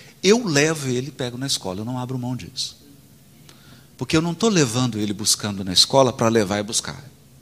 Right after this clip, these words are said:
É o momento que eu tenho de, de construir minha relação. Aí ele, "Nossa, se eu atender o celular na hora que eu pego ele na escola, dá briga, fecha o bico."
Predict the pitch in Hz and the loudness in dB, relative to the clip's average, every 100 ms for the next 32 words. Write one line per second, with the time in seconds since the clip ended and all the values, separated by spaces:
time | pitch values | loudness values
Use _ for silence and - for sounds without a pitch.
0 | - - 113 113 120 131 127 - 113 110 | -10 -6 -4 -2 -2 0 -4 -2 -4 -2
1 | 123 127 - - - - - - - - | -6 -8 -20 -20 -20 -20 -20 -20 -20 -20
2 | - - - - 165 - 147 151 151 156 | -12 0 0 4 4 4 4 4 4 6
3 | 151 - - - - - - 143 160 - | 6 4 -2 -14 -16 -8 2 2 2 -4
4 | - - 135 156 170 208 - - - - | -14 -8 -6 -4 -4 2 6 6 8 8
5 | - 165 190 196 - 190 147 139 185 - | 8 2 -2 -4 -2 -2 0 -2 4 2
6 | 185 190 185 120 107 113 113 120 170 - | 2 -4 -4 -2 -4 -4 -6 -6 -6 -4
7 | 175 - 131 117 117 113 101 - - 127 | -6 -2 -4 -2 -6 -6 -6 -6 -6 -8
8 | 214 156 147 208 349 254 220 - - - | -8 -4 -4 0 2 2 4 2 2 2
9 | 214 - 370 190 269 - | 4 4 2 2 2 0